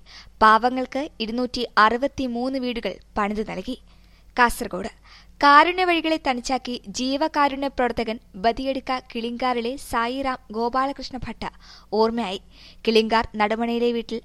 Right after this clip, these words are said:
വാർദ്ധക്യ സഹജമായ അവശതകളെ തുടർന്ന് ഇന്നലെ ഉച്ചയോടെയായിരുന്നു അന്ത്യം.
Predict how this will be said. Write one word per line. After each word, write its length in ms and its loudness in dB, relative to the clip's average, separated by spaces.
വാർദ്ധക്യ 520 0
സഹജമായ 560 -4
അവശതകളെ 560 -2
തുടർന്ന് 320 -4
ഇന്നലെ 280 -4
ഉച്ചയോടെയായിരുന്നു 760 0
അന്ത്യം. 320 -8